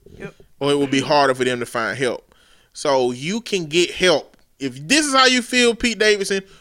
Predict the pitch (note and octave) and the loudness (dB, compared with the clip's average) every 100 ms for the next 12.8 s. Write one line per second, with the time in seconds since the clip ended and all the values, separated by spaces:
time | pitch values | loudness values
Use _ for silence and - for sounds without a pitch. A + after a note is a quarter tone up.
0 | _ _ G#3 C#4 A#3 B3+ - - A3+ - | _ _ 4 4 4 0 2 4 2 2
1 | C3 A#2 D3 D3 A#2 A2+ F3+ D#4 D#4 D#4 | -4 0 4 2 0 -2 4 6 6 4
2 | D#4 _ F#3+ A#3+ C#4+ C4+ C#4+ F3+ D3 A#2+ | 0 _ -10 -8 -8 -6 0 0 0 -2
3 | A#2+ - D4+ E4 D#4 D4+ D4 D4 _ _ | -8 0 4 6 8 6 4 -2 _ _
4 | _ _ _ G3 G#3+ F#3 F3 D#3 B2 - | _ _ _ 2 2 2 0 0 -2 -4
5 | C3 B3 D#4+ B3 F3+ D#3 D3+ C#3+ C#3 C3+ | -4 2 4 4 2 0 4 4 4 0
6 | D3+ C3 C3 A3 C#4 - - D4+ F4+ - | -2 0 2 2 0 -12 -16 -14 -14 -16
7 | E3+ E3+ _ - E3+ G#3 G3+ F3+ E3 D#3 | -20 -20 _ -10 -2 0 0 2 0 -2
8 | A3 - E4+ A#3 G3 F3+ D#3 C3 B2 C3 | -4 -2 0 2 0 2 2 2 -4 -6
9 | A2+ G2 - D4 D4 C#4+ C#4 C#4+ - _ | -4 -8 -2 0 2 2 2 0 -10 _
10 | _ _ _ D4+ F4 F4 E4 F#4+ A4+ F4 | _ _ _ 2 2 2 0 4 6 6
11 | - - _ _ - - - _ _ - | 2 -12 _ _ -20 -20 -20 _ _ -20
12 | - _ _ F4+ F#4+ F4 A3+ C#3 | -20 _ _ 2 4 6 4 2